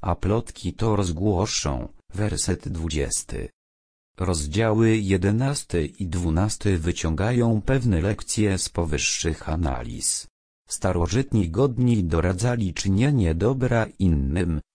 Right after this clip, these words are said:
zapewniając, iż zaowocuje ono błogosławieństwami dla uprzejmego, chociaż nim to się stanie,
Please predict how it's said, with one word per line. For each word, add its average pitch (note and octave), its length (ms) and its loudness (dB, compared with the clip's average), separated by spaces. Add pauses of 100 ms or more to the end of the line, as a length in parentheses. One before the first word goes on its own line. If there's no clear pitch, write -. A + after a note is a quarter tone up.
zapewniając, G#2 1160 0 (200)
iż F#2+ 320 -2
zaowocuje F#2+ 960 0
ono G#2 340 2
błogosławieństwami F#2 1600 0
dla E2+ 240 0
uprzejmego, E2+ 960 0 (220)
chociaż C3 580 -2
nim F2 380 2
to B2 200 0
się - 220 2
stanie, A#1+ 600 -4